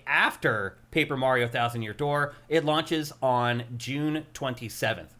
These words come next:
for Switch. And this is, game is great, by the way. Most of you guys have never played it because it was a handheld game, and a lot of people just overlooked it for that reason. It's every bit as good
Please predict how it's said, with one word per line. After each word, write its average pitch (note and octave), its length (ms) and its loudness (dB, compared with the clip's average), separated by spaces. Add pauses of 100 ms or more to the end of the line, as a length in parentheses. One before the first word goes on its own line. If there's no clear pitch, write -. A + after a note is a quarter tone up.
for A2 140 -10
Switch. - 460 -12 (320)
And C#3+ 100 2
this A#3+ 140 4
is, F4 100 6
game D4+ 240 2
is E3 140 0
great, D3 340 4
by D3+ 140 4
the D3 100 0
way. D3+ 300 2
Most D#3 260 0
of - 60 -10
you A#3+ 60 -8
guys G#3+ 120 4
have D3+ 120 -4
never D3+ 200 0
played A3+ 260 0
it - 80 -4
because F3+ 480 -2
it F3+ 220 0
was F3 220 2
a E3 100 -2
handheld D#3+ 460 0
game, D3+ 240 -2
and G#2+ 80 -6
a - 20 -4
lot B2+ 180 0
of E3+ 80 -8
people E3 200 -2
just C#3+ 200 -6
overlooked D3+ 460 -2
it B2 80 -10
for C#3 120 -4
that A#2+ 200 4
reason. A#3 460 -2 (420)
It's A3+ 280 2 (140)
every A#3+ 280 4
bit A#3 200 6
as F#3+ 120 0
good D3 360 2